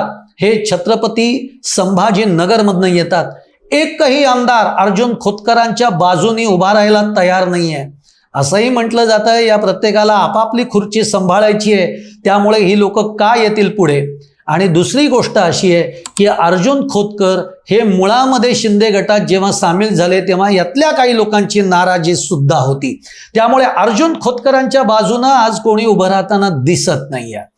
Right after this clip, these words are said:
सगळ्यात महत्वाची गोष्ट, ज्या वेळेला विधानसभेच्या निवडणुका होत्या, त्यावेळेला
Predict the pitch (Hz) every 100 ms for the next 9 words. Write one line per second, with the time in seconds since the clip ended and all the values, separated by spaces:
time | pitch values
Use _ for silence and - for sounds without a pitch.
0 | - - - - 269 277 311 320 311 285
1 | 240 247 - 180 135 - - - _ _
2 | _ - 131 247 302 285 262 262 254 254
3 | 262 - - _ _ _ _ - 151 202
4 | 277 - 254 247 247 247 247 240 202 185
5 | 247 240 214 226 208 185 190 220 220 214
6 | 202 190 185 190 180 185 185